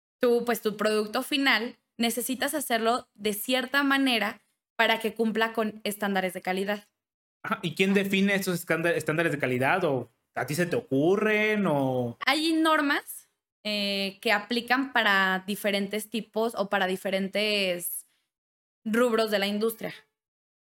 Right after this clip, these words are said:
Speaker 1: En este caso, ah, nos regimos por una que es afín a una iso, solo que no recuerdo el número de la iso,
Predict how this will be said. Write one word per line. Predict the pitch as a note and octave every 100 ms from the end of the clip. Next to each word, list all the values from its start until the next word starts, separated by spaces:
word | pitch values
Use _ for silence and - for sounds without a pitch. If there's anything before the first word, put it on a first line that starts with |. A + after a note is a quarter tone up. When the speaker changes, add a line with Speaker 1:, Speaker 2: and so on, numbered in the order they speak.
| _ A3
Speaker 1:
En | A3+
este | A3+ A3+ C4+
caso, | C#4 D4 C#4 A3+ A3 A#3 -
ah, | - G3+ G3 F#3+
nos | G3 G3+
regimos | G3+ F#3+ G#3+ G#3 G#3
por | A3+ A3
una | A#3 A3+ G3+ G3+ -
que | G#3+ F#3+ F#3+
es | F#3 - - - - - - _ _ _ _ -
afín | A3 G#3+ - B3 A3+
a | G#3
una | G3+ G3+ G#3+
iso, | A#3 A3 A3+
solo | A3 G3+
que | G3+
no | F#3
recuerdo | F3+ F#3 F#3+ F#3+
el | F#3+
número | G3 F#3+ F#3+
de | F#3+
la | G#3 A3
iso, | G3+ - G3+